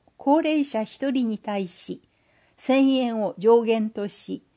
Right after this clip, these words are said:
事業に要した経費の実施出額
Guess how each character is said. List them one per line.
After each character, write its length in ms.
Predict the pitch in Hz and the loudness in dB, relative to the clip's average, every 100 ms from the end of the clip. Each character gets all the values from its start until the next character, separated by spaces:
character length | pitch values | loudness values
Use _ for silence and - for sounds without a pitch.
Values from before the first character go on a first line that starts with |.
| _ _ | _ _
事 200 | - 247 | 0 0
業 280 | 247 294 320 | 2 2 4
に 220 | 285 294 | 6 6
要 220 | 262 262 247 | 4 4 2
し 180 | - | -2
た 140 | - 208 | 2 2
経 300 | - 277 302 | 4 4 4
費 220 | - 202 | 0 -2
の 300 | 185 180 180 _ _ _ | 0 0 -2 _ _ _
実 460 | 170 247 - - 269 | -6 -4 -4 -4 -4
施 20 | |
出 360 | - 277 - 233 | -2 -4 -2 2
額 500 | 226 226 - 190 | 2 0 -2 -4